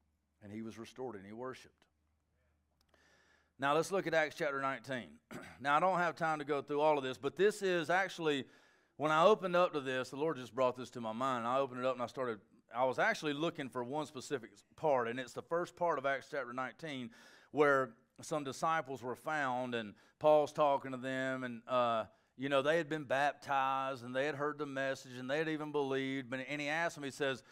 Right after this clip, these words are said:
"Into what were," that, he says, "Have you received the Holy Spirit?" And these disciples said, "We ain't even never heard of the Holy Spirit." And Paul's like, "Oh, man, well, then what was you baptized into?" And they say, "We were baptized into John's baptism." And he says,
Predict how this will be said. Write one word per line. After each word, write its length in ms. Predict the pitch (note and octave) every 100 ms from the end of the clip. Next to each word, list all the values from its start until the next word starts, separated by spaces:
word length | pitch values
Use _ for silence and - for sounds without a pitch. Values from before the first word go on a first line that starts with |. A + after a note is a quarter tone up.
| - - -
"Into 260 | A3 A3
what 300 | F3 F3+ F#3+
were," 160 | F3+ F3 D3+
that, 120 | E3
he 120 | G#3+
says, 220 | - F3+
"Have 180 | E3 E3
you 80 | G3+
received 380 | F3+ - F3 D3
the 80 |
Holy 260 | C3 C#3+ C3+
Spirit?" 480 | - - A3+ G2+ F2 - _ - -
And 180 | D#3 F3
these 160 | F3
disciples 640 | C#3+ D3+ F#3+ G3+ A#3+ D#3+ C#3+
said, 160 | D#3
"We 280 | C3 G3+ C4
ain't 160 | D#3 B2
even 240 | C3+ C3
never 240 | C3 G#2 F2+
heard 280 | G#3+ D4+
of 80 | G3+
the 140 | C3 A#2+
Holy 320 | C3 A2+ G2
Spirit." 500 | - B2 A2+ E2+ D2+ - - -
And 140 | D3+
Paul's 320 | E3+ F#3 F3+ D#3+
like, 160 | C#3+
"Oh, 260 | E3+ C#4 A3+
man, 400 | D3+ C4 C#4+ C#3
well, 140 | C3+
then 260 | C#3+ D3+ C3+
what 200 | D3 A3+
was 160 | G#3 E3+
you 80 |
baptized 720 | G#3 G3+ F#4 B3+ E3+ C#3+ B2
into?" 480 | C3+ B2+ A#2+ C3 G#2+ - - -
And 200 | E3 E3+
they 240 | D#3+ A#3+ C#4
say, 320 | - F3+ D#3+
"We 200 | D#3 F#3+
were 160 | A3 E3+
baptized 840 | C3+ G3+ A#3 - F3 D#3+ D3+ -
into 360 | E3+ F3 D3 C#3+
John's 640 | G#2+ A#2 F3+ A#3+ A#3+ D#3+
baptism." 920 | A2+ D3+ D3 C3+ - C3 A#2+ A#2 A2
And 120 | A#2+
he 280 | G#2+ A#3 D4+
says, 540 | - - D3+ C#3 C#3